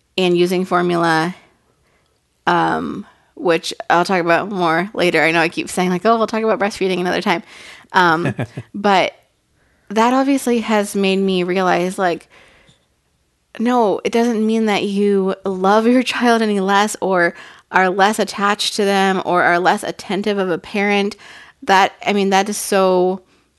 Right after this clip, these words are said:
Speaker 1: ridiculous to think that.
Speaker 2: Yeah.
Speaker 1: And it makes me embarrassed and, like, ashamed to admit that I did have those thoughts in the past, you know?
Speaker 2: Mm-hmm.
Speaker 1: And I think that it's,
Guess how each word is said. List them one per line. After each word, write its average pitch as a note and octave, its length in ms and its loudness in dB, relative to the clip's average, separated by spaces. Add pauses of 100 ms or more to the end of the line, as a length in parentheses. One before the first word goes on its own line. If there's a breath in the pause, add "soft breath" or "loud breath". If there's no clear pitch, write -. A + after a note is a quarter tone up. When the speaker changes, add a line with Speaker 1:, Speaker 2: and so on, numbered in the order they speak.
(160)
Speaker 1:
ridiculous F3+ 720 -2
to F#3 100 -4
think F3+ 260 -6
that. - 460 -4
Speaker 2:
Yeah. F2+ 500 -4
Speaker 1:
And G3 300 2
it F3+ 60 2
makes G#3 300 0
me A3 300 0
embarrassed F3+ 840 0 (280 soft breath)
and, F#3+ 140 -2
like, F3 180 0
ashamed F#3 520 0
to - 140 -4
admit F3 360 -2
that - 200 -2
I F3+ 120 0
did F#3 160 -2
have F3+ 300 -2
those E3+ 220 -2
thoughts - 360 0
in F#3 100 -4
the E3+ 80 -4
past, - 400 -2
you G3+ 60 -2
know? F#3 260 0 (260)
Speaker 2:
Mm-hmm. G#2 600 -8 (520 loud breath)
Speaker 1:
And C4+ 140 0
I C4+ 60 2
think E4+ 280 -2
that G4 100 2
it's, D4+ 280 0